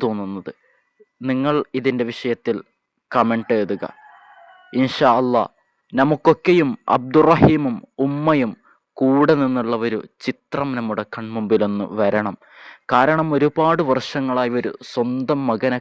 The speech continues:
കാണാൻ വേണ്ടി കാത്തു നിന്നത്. ഏകദേശം അരമണിക്കൂറോളമുള്ള സ-, ആ സംസാരം, ഈ വിഷയം കേട്ട് തന്നെ കേരളത്തിലെ ഒരുപാട് ആളുകൾക്കാണ് മനസ്സ് നിറയെ സന്തോഷമുണ്ടായത്. ഇൻഷാ അല്ലാ,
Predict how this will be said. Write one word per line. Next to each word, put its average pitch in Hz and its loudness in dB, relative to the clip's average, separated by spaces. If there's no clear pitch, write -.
കാണാൻ 107 -2
വേണ്ടി 101 -4
കാത്തു 107 4
നിന്നത്. 104 -4
ഏകദേശം 131 2
അരമണിക്കൂറോളമുള്ള 143 0
സ-, - -14
ആ - 6
സംസാരം, 127 0
ഈ 175 0
വിഷയം 165 0
കേട്ട് 151 2
തന്നെ 131 -2
കേരളത്തിലെ 127 0
ഒരുപാട് 139 -2
ആളുകൾക്കാണ് 113 -4
മനസ്സ് 117 -4
നിറയെ 120 0
സന്തോഷമുണ്ടായത്. 104 -2
ഇൻഷാ 117 0
അല്ലാ, 120 2